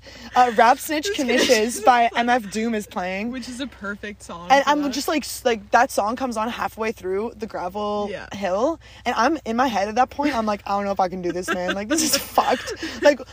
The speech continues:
Speaker 1: literally, it's one step forward, two steps back.
Speaker 2: Yeah.
Speaker 1: Like, I'm, like,
Speaker 2: You are
Speaker 1: my
Speaker 2: sliding
Speaker 1: feet
Speaker 2: down.
Speaker 1: slipping out, like
Speaker 2: It's like a sand dune.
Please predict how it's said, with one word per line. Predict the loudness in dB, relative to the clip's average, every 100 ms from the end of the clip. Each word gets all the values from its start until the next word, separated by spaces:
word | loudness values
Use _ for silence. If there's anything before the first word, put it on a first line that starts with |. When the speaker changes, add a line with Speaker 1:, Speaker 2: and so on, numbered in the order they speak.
| -2
Speaker 1:
literally, | 2 4 6 6 6
it's | 4 2 0
one | 0 0 2
step | 2 2
forward, | 2 2 0
two | -2 -4 -2
steps | -2 -2
back. | -4 -2 -2
Speaker 2:
Yeah. | -4 -6 -2
Speaker 1:
Like, | 2 4
I'm, | 4 2
like, | 2
Speaker 2:
You |
are | 2
Speaker 1:
my | 0
Speaker 2:
sliding | -2 0 2 2 0
Speaker 1:
feet | -2
Speaker 2:
down. | -2 0
Speaker 1:
slipping | 0 0 -2 -2
out, | 0 0 0
like | 0 0 -10 -14
Speaker 2:
It's | -10 -2
like | -2
a | -2
sand | -6 -6 -4 -4 -6
dune. | -10 -16 -18